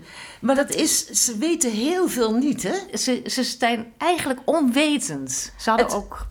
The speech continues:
Speaker 1: het
Speaker 2: ja.
Speaker 1: kan ook komen, want het speelt in elfhonderdzesendertig, dat mensen toen gewoon nog niet zoveel wisten.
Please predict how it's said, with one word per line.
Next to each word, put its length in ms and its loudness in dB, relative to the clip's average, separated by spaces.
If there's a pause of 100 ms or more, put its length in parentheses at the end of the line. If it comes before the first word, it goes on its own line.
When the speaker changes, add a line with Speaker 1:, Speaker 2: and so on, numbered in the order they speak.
Speaker 1:
het 120 -4
Speaker 2:
ja. 80 -2
Speaker 1:
kan 200 2
ook 200 -2
komen, 280 2
want 160 0
het 120 -6
speelt 400 0
in 240 -8
elfhonderdzesendertig, 1400 0
dat 160 -2
mensen 360 0
toen 180 0
gewoon 200 -2
nog 100 -2
niet 200 2
zoveel 360 -2
wisten. 440 -2